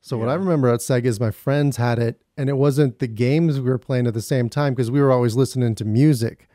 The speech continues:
Speaker 1: So it's like a lot of that music that we played during in that stinky ass basement with three teenage boys is, like, the foundation to my core, like Fugazi or Helmet or a lot of the Melvins and a lot of these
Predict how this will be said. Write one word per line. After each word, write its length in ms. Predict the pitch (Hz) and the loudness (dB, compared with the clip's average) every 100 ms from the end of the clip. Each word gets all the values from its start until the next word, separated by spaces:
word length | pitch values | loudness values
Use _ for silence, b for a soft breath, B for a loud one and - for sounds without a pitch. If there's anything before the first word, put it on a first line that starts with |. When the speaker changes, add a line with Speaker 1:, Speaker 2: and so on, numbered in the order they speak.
| b b b b | b b b b
Speaker 1:
So 180 | - 143 | -6 -2
it's 120 | 127 | -2
like 180 | 131 127 | 0 -2
a 40 | 131 | 2
lot 220 | 135 151 | 2 2
of 80 | 135 | 2
that 160 | 139 | 0
music 640 | 127 123 165 202 160 151 - | 2 2 4 2 2 0 -2
that 220 | 139 143 | -4 -2
we 140 | 135 | -2
played 420 | 131 - 147 135 120 | -2 -2 0 0 0
during 400 | 135 131 131 131 | 0 2 0 0
in 200 | 170 135 | 0 0
that 300 | 131 131 - | 2 0 -6
stinky 560 | - - 135 127 147 | -14 -6 -6 -4 -2
ass 300 | 135 131 127 | 0 0 -4
basement 580 | - 104 143 143 - 143 | -6 -2 0 0 -4 -4
with 240 | 135 123 _ | -2 -4 _
three 320 | - 135 131 | -6 -4 -4
teenage 600 | 120 139 139 131 120 107 | -6 -6 -2 -2 -2 -6
boys 520 | 139 131 123 123 123 - b b b | -2 0 0 0 -2 -8 b b b
is, 160 | 139 120 | -6 -2
like, 220 | 131 123 | -2 -2
the 80 | 135 | -6
foundation 640 | - 131 127 135 131 139 | -2 -2 2 0 0 -4
to 80 | 123 | -4
my 100 | 120 | -4
core, 180 | 113 135 | -2 -2
like 160 | 127 | -2
Fugazi 840 | - - 135 123 127 139 120 127 101 b b b | -2 -2 0 0 0 0 -2 -6 -6 b b b
or 220 | 135 131 | -8 -6
Helmet 520 | - 139 147 135 123 | -4 -2 0 0 -2
or 140 | - 139 | -2 0
a 80 | 131 | 2
lot 200 | 139 147 | 4 2
of 100 | 165 - | 0 -6
the 200 | 151 127 | -2 0
Melvins 640 | 127 131 151 143 127 117 | 2 2 0 0 -2 -2
and 100 | 139 | -2
a 20 | 127 | 0
lot 140 | 139 | 2
of 40 | 147 | 4
these 300 | 147 123 | 4 2